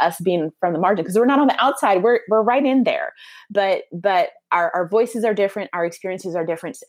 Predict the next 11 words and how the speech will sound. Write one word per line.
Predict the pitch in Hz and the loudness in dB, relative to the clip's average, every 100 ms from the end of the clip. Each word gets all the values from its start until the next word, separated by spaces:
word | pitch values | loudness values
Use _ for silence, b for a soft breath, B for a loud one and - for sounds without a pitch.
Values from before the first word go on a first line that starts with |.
| _ - | _ -8
and | 185 165 | -2 0
they're | 160 180 | 2 2
all | 190 185 | 2 2
there. | 180 175 175 B B - | 2 0 -2 B B -10
And | 165 | -2
there | 170 | 0
are | 160 | 0
places | - 170 175 170 | 0 -2 -2 -4
like | 170 | -4
the | 160 | -2
Waldorf | 160 156 160 | -2 0 -2